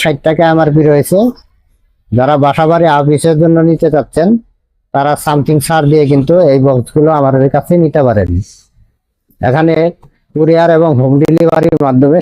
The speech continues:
সারা বাংলাদেশে এই মালামালগুলো আমরা দিয়ে থাকি।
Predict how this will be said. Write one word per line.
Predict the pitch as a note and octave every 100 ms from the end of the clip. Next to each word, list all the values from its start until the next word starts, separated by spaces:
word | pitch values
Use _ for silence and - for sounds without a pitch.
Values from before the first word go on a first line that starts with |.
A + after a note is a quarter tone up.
| -
সারা | D3 D3+ D3+ C#3+
বাংলাদেশে | D3 C#3+ C3 - E3+ G3+ -
এই | B2+
মালামালগুলো | C#3 C#3 C#3 C3 B2 D#3 B3+ - _ _ _ _ _ _ _ _ _
আমরা | G2+ C3+ C#3+
দিয়ে | D3 D#3
থাকি। | C3 A2+ -